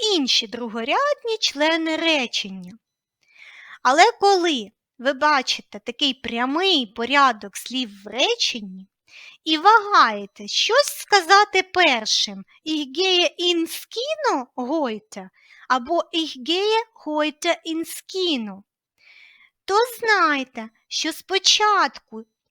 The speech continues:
за правилами граматики німецької мови потрібно уточнити, коли ми щось будемо робити, а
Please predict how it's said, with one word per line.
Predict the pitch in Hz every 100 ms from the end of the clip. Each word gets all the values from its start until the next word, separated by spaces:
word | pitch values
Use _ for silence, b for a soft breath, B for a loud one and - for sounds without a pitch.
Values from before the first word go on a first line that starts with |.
| _ 247
за | 311 311
правилами | 311 320 320 269 233 220 214 214 220 _
граматики | 226 247 294 311 285 233 226 226
німецької | 247 285 269 220 - - 233 247
мови | 262 247 202 -
потрібно | 269 269 320 320 220 220 - _ _ -
уточнити, | 311 - 381 - - 381 381 339 240 - 190 202 _
коли | _ 277 240 220
ми | 262 453 571
щось | 539 - 359 262
будемо | 220 233 247 240
робити, | 254 214 220 196 - 196 B B B B B
а | 269